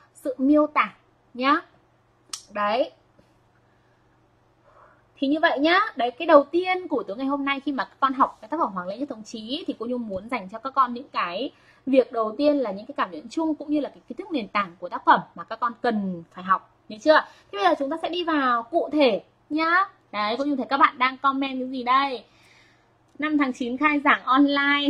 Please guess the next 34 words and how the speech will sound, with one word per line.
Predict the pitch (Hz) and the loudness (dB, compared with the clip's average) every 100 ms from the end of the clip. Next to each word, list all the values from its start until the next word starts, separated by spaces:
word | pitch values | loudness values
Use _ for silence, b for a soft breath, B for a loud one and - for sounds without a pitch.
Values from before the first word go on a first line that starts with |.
| 277 | 2
<laughs> | 277 262 254 214 202 | 2 0 -2 -4 -8
Ok | 254 285 285 294 294 285 - _ | -8 -6 -4 -2 -2 -2 -6 _
nhá. | 254 247 254 277 320 330 _ _ | -8 -6 -2 0 -2 -4 _ _
Em | 269 277 | -4 0
ngưỡng | 285 311 | 0 0
mộ | 311 | -2
cô | 262 | -2
Quang | 277 | -2
Trung | 269 277 | -2 -2
quá | 208 - | -2 -2
cô | |
ạ. | 262 226 - _ _ _ _ | -2 -2 -8 _ _ _ _
À, | 202 190 180 | -10 -8 -8
có | 240 | -6
tài | 247 233 196 | -2 -2 -4
dụng | - | -8
binh | 285 302 | -2 -2
như | 330 349 | 0 0
thần | 311 233 196 | 2 2 -2
của | 190 | -6
hành | 185 185 - - | -6 -10 -12 -4
binh | 269 277 | -2 -2
thần | 269 226 208 | -4 -6 2
tốc | 269 - _ | 2 2 _
là | 196 185 | -12 -10
một | 170 170 | -10 -12
vị | 196 | -8
thần. | 214 196 170 160 | -4 -4 -6 -14
Đấy, | 170 170 185 262 - b b b | -12 -10 -6 -6 -8 b b b
đúng | 196 208 | -10 -2
rồi, | 247 285 233 | 6 6 6
là | 190 | 2
một | 190 185 | -2 -4
vị | 208 | -8